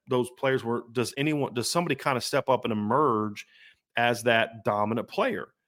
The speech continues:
And that's a, that's another question too. And that's where we could even get into some of the veterans stepping up. But I think one of the, one of the things that to me gets a little miss-, gets lost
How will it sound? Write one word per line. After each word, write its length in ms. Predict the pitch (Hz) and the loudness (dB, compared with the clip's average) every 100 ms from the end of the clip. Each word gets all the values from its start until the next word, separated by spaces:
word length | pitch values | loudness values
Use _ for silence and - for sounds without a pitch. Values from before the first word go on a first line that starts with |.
| _ _ _ _ _ _ - | _ _ _ _ _ _ 0
And 460 | 127 120 117 98 - | 2 2 0 -6 0
that's 280 | 120 135 | 0 2
a, 140 | 156 127 - | 0 0 0
that's 200 | 127 156 | 0 2
another 260 | 139 127 | 2 2
question 380 | 117 139 117 110 | 2 2 2 -2
too. 220 | - 214 | 0 2
And 100 | 131 | 4
that's 180 | 160 214 | 2 2
where 140 | 156 | 0
we 140 | 123 120 | 2 0
could 160 | 127 | 0
even 180 | 120 120 | -2 0
get 160 | 113 117 | 0 0
into 160 | 113 | -2
some 160 | 104 123 | -2 -4
of 60 | 107 | -2
the 80 | |
veterans 480 | 98 117 185 165 110 | 0 4 4 4 -2
stepping 360 | - 107 101 98 | -2 -4 -4 -6
up. 200 | 95 - | -8 -8
But 120 | 110 | -6
I 80 | 117 | -4
think 220 | 156 240 | -2 -4
one 240 | 262 185 247 | 0 2 2
of 80 | |
the, 180 | 208 143 - _ _ _ _ | 2 -2 -4 _ _ _ _
one 200 | 131 214 | 0 2
of 80 | 311 | 4
the 100 | 240 | 4
things 300 | - 175 156 | 4 2 2
that 140 | 127 - | 0 0
to 100 | 135 | 0
me 200 | 139 139 | 2 2
gets 240 | 123 - | 2 2
a 60 | 120 | 2
little 220 | 135 131 | 4 4
miss-, 420 | 117 120 - - - 117 | 4 2 0 -4 -8 -2
gets 260 | 117 120 107 | 0 0 -4
lost 720 | 104 120 123 104 - - | 2 6 6 4 -4 -10